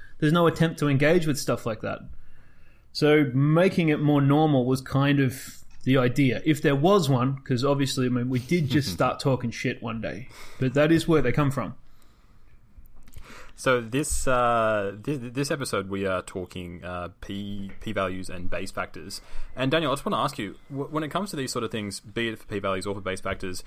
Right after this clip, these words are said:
Speaker 3: what's, what's kind of, what's some of the worst piece of advice that you, that you've heard or that you typically hear when it comes to
Speaker 1: Hmm.
Speaker 3: these things or how to approach stati-,
Speaker 1: Good
Speaker 3: statistical inference?
Speaker 1: question.
Speaker 2: So the, the worst advice that you can get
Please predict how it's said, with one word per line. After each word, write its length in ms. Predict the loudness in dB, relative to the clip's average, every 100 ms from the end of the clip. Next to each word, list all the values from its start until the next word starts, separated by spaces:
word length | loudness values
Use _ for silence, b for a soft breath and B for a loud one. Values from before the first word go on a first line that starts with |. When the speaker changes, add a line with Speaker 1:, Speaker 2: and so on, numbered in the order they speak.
| b b
Speaker 3:
what's, 360 | -6 -4 -4 -4
what's 220 | -4 -4
kind 200 | -2 -4
of, 120 | -4 -6
what's 120 | -4
some 80 | -2
of 60 | -2
the 60 |
worst 500 | -2 -2 2 2 0
piece 160 | -4 -6
of 80 | -6
advice 560 | -6 -2 -2 -4 -8 -8
that 120 | -8
you, 120 | -8
that 140 | -8 -10
you've 160 | -10
heard 380 | -4 -2 0 -4 -10 -8
or 200 | -2 -2
that 100 | -2
you 80 | -6
typically 440 | -8 -10 -8 -8
hear 200 | -6 -6
when 100 | -6
it 80 | -8
comes 240 | -4 0 2
to 80 |
Speaker 1:
Hmm. 80 | 2
Speaker 3:
these 160 | 0 -2
things 160 | -8
or 80 | -8
how 60 | -8
to 120 | -8
approach 460 | -6 -4 -4 -6 -16
stati-, 340 | -18 -10 -10 -6
Speaker 1:
Good 240 | -2 2 4
Speaker 3:
statistical 380 | 4 2 -2
inference? 180 | -6 -4
Speaker 1:
question. 680 | 0 0 0 2 2 2 -2 -14 -20 -20 -20 B B B B B B
Speaker 2:
So 180 | -8 -8
the, 320 | -4 -6 -6
the 120 | -2 0
worst 380 | 2 2 0
advice 640 | -4 -4 -4 -2 -4 -4 -6
that 180 | -8 -10
you 60 |
can 160 | -6 -4
get 260 | -4 -6